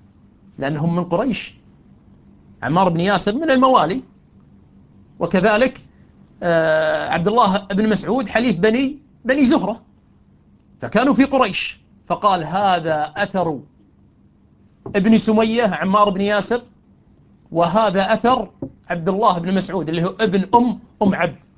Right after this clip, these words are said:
أمه اسمها أم عبد". قال، ثم قال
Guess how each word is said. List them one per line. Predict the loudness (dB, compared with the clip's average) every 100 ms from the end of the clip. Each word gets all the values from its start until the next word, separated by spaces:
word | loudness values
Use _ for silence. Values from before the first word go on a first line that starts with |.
| -6
أمه | -4 -2 -4
اسمها | -6 -4 -2 -2 -6 -20 _ 4
أم | 4
عبد". | 4 -4 -8 -20 _ _ _ _ _ _ -20 _ _ 2
قال، | 2 2
ثم | 0 2
قال | 4 4 2 0 -6